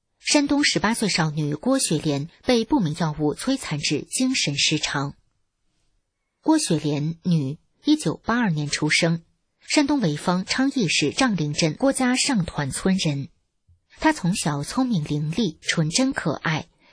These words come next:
学习成绩一直不错，在学校里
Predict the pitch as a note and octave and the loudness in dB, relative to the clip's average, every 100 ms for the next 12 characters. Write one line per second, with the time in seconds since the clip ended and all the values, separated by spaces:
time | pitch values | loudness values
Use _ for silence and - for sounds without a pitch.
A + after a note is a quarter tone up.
0 | - - C4 D4+ - D3 D3 - E3+ - | -8 0 2 2 0 -4 -4 -2 -2 0
1 | B3+ - - D#3 - - D#3 - _ _ | -2 0 -2 -4 -4 -2 -2 -2 _ _
2 | _ _ - A3+ D3+ - A#3 E3+ D3 | _ _ 0 0 0 0 0 0 -2